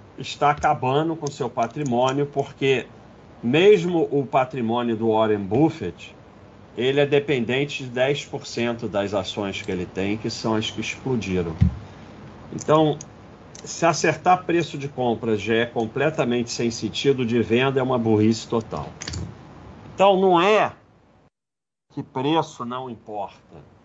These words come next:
Seria bom que eu tivesse a capacidade de me beneficiar dos preços.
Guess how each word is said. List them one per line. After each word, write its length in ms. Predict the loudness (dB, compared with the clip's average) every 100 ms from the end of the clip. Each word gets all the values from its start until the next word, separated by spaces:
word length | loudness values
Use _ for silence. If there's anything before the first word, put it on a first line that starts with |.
| _ _ _ _ _ _ _ _ _ _ _ _ -20
Seria 520 | -8 -4 -2 2 2
bom 560 | 2 2 4 4 0 -8 _ _ _ _ _ _ _ _ _ _ _ _ _ _ -4
que 100 | -4
eu 80 |
tivesse 540 | -4 -10 -6 -6 -6 -8
a 40 |
capacidade 880 | -6 -6 -4 -6 -6 -2 2 2 0
de 80 | -10
me 120 | -8
beneficiar 800 | -4 -2 -4 -6 -6 0 2 2
dos 260 | -2 -8
preços. 680 | -8 -4 -4 -6 -12 -12 -14